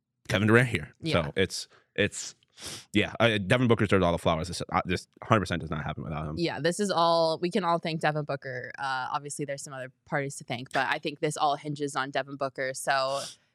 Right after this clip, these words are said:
Speaker 2: thank the Lord for Devin Booker.
Speaker 1: <laughs>
Speaker 2: Um, we owe him one big time. I just, like, I'm so excited for, like, Suns fans to be a Suns fan. Um, if you know me, you know that I rock with the Suns before any other N B A team. Um, even though I'm not from Phoenix, the
Speaker 1: What
Speaker 2: Suns
Speaker 1: is
Speaker 2: are my team through and through.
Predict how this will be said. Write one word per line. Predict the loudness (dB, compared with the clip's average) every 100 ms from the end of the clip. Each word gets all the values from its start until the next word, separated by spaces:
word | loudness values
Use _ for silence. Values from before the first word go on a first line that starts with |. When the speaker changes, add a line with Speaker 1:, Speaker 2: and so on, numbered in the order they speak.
| _
Speaker 2:
thank | -2 2
the | 4
Lord | 6 6 4
for | 2
Devin | 2 2 4
Booker. | 4 4 6 6 6 4
Speaker 1:
<laughs> | 4
Speaker 2:
Um, | 6 6 4
we | 2
owe | 4 2
him | 2 0
one | 0 0 0
big | 0 -2 0
time. | 2 2 0 0
I | 0
just, | 0 2
like, | 2 4
I'm | 0 2
so | -2
excited | 0 0 -2
for, | -6 -8 -2
like, | -2 0
Suns | 2 0 0
fans | -2 0 -2 -6
to | -4
be | 0 0
a | 2
Suns | 2 0 0
fan. | -4 -2 -4 -6 _ _
Um, | 0 2 2
if | 0 0
you | 2
know | 2
me, | 2 2 0 -2 -2
you | 0
know | 2 4
that | 4
I | 2 0
rock | 0 0
with | -2
the | -6
Suns | -2 -2 -2 -4
before | -4 0 2
any | 2 0 -2
other | -2 0
N | 0
B | 2 2
A | 2
team. | 0 -2 0 0
Um, | 0 2 0 -4 -10
even | -12 -8
though | -6
I'm | -2
not | -2 -2
from | -2 -2 -2
Phoenix, | -4 -2 -4 -4 -8 -2
the |
Speaker 1:
What | 4 4
Speaker 2:
Suns | 4
Speaker 1:
is |
Speaker 2:
are | 0
my | 0 -2
team | -2 -4 0
through | 0
and | 0 0
through. | 0 2